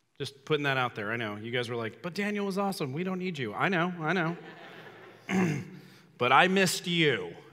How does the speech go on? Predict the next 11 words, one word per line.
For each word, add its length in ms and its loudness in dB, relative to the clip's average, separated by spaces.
all 140 2
right? 340 2
And, 380 -2
uh, 320 2
but 140 0
I 80 4
also 300 -2
knew 180 -4
that 160 -8
if 200 -6
I, 460 -2